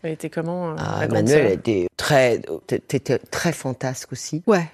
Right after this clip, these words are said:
Speaker 3: j'étais un peu folle dingue.
Speaker 2: Un peu folle dingue.
Speaker 3: Ouais.
Speaker 2: Il y a des grosses différences, surtout de goût, d'ailleurs.
Speaker 3: Oui.
Speaker 2: Pourtant, on a été élevés avec la même éducation, mais Emmanuel a des goûts totalement opposés aux miens.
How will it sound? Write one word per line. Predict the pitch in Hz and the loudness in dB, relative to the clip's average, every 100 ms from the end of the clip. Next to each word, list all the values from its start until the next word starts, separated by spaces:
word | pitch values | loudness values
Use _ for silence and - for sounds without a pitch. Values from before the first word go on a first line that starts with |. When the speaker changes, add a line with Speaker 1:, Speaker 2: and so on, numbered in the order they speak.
| - | -14
Speaker 3:
j'étais | - | -12
un | 208 | -10
peu | 196 240 | -8 -6
folle | 220 | -6
dingue. | 196 190 - | -4 -6 -4
Speaker 2:
Un | 92 | -4
peu | 95 | -2
folle | 113 113 95 | 0 0 4
dingue. | 120 151 170 165 190 | 4 4 4 2 2
Speaker 3:
Ouais. | 190 165 _ - | 0 0 _ 0
Speaker 2:
Il | 139 | 2
y | |
a | |
des | 139 151 127 123 | 4 2 0 0
grosses | - 190 254 180 | 2 6 6 6
différences, | 208 - 185 165 165 165 - - - | 4 6 4 6 4 4 0 -6 -4
surtout | - - 311 - 269 | 0 4 2 4 4
de | 180 | 6
goût, | 170 151 196 _ | 6 4 0 _
d'ailleurs. | 139 139 156 202 | 0 4 6 6
Speaker 3:
Oui. | 214 | 2
Speaker 2:
Pourtant, | - 123 156 143 | -8 -2 0 0
on | 110 104 | 0 2
a | |
été | 95 - 127 | 0 2 2
élevés | 110 123 156 - | 2 2 0 -2
avec | 117 117 | -4 0
la | 135 | 2
même | 139 147 | 2 4
éducation, | 143 143 160 147 - 151 | 2 2 2 2 2 2
mais | 135 | 2
Emmanuel | 131 131 147 147 | 2 4 4 4
a | 131 | 4
des | 139 | 2
goûts | 135 147 | 0 -2
totalement | - 202 185 170 165 | 0 2 2 4 4
opposés | 147 127 151 135 | 2 2 2 4
aux | 143 127 | 4 4
miens. | 151 214 | 4 2